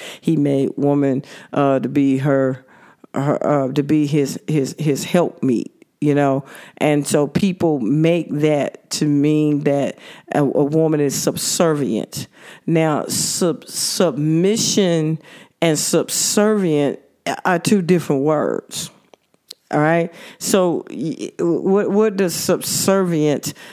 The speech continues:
Uh, I, my, my, I got, I got good staff here. Somebody give me the definition of subservient, and, uh, then the definition of submission. Um, but the one thing we have to know and understand is that,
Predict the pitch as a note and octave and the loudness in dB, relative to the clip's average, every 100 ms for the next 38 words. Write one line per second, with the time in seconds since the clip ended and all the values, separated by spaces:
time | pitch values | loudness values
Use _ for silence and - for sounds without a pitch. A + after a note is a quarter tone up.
0 | - E3 D#3+ D#3 D3+ - - D#3 D#3 D3+ | -4 0 2 2 0 -2 -2 -2 0 -2
1 | D3+ - F3 - - E3+ E3 C#3+ - D#3 | -6 -4 -2 -2 -2 0 0 0 -2 0
2 | E3+ D#3+ D#3+ E3+ D3 - E3+ D#3+ D#3+ E3 | 2 0 2 0 0 0 0 0 0 0
3 | F3 E3+ E3 E3+ D#3+ D3+ D3+ D#3+ C3+ D3 | 0 0 2 2 2 0 2 0 0 0
4 | D#3 D3 D3 C3+ - - C3+ - - F3 | 0 0 0 0 -2 -2 -2 -2 0 2
5 | E3 D3+ C#3 D3+ C#3+ - F#3 - - - | 2 2 2 2 0 -2 -8 -8 -20 -20
6 | - - E3 D3+ D3+ C#3+ C#3+ D3 C#3+ C#3 | -20 -4 0 2 2 2 0 2 2 2
7 | C3+ C3+ B2 - D#3+ D3 C#3+ D#3 D3 C#3+ | 0 0 0 2 2 0 0 0 0 0
8 | D3 C#3+ D3 C#3 C3+ - - D#3+ C#3+ - | 0 0 0 0 -2 -4 -2 -2 -2 -2
9 | D#3 D3 D#3 - C#3 - B2+ A2 - - | 0 2 2 0 -2 0 0 -2 -4 -8
10 | - - - - - - E3+ D#3+ D#3 D3 | -14 -20 -20 -20 -18 -4 0 2 2 2
11 | D3 D3+ D#3 A3+ B3 A3+ G3+ F#3 F#3 D#3+ | 0 0 2 2 2 0 2 2 2 2
12 | E3 D#3+ E3+ E3+ D3+ D#3 D#3 D3 - F3 | 0 0 2 2 0 0 0 -2 -2 0
13 | E3 D#3+ D#3 - - - - F3 D#3+ D3+ | 2 2 -2 -6 -20 -10 0 2 2 0
14 | E3 D3+ - | 0 0 -4